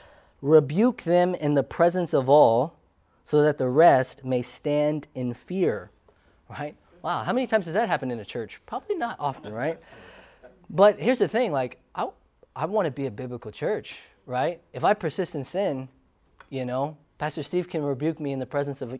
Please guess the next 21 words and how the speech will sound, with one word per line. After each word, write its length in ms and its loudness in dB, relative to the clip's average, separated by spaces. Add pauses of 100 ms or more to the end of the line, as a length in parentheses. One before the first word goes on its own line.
of, 160 -4
of 200 -2
all 220 6
of 120 -4
us, 240 -10 (300)
right? 260 -2 (600)
So 200 10
if 80 6
an 100 6
elder 320 6
persists 640 0
in 80 -2
sin, 240 -2
Paul 160 4
says 200 0
to 140 -4
rebuke 600 0
them 320 -2
in 180 0
the 80 0
presence 580 -4